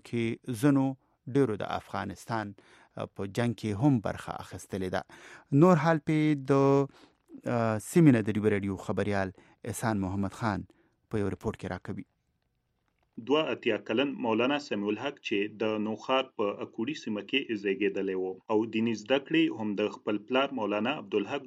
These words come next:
Speaker 2: جوړه کړې حقانیه مدرسه کې پیل کړې، چې وروسته هم د دغه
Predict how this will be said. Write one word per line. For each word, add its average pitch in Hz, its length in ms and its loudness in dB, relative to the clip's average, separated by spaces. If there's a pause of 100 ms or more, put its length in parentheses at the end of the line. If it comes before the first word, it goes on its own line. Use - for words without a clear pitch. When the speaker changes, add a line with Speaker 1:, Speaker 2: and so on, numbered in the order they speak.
Speaker 2:
جوړه 101 280 0
کړې 143 240 -2
حقانیه 104 420 -6 (120)
مدرسه 98 400 -6 (100)
کې 151 120 -4 (140)
پیل 95 200 0 (100)
کړې، 95 200 -4 (280)
چې 131 100 0 (220)
وروسته 165 400 2
هم 104 180 -4
د 101 140 -4
دغه 170 140 -2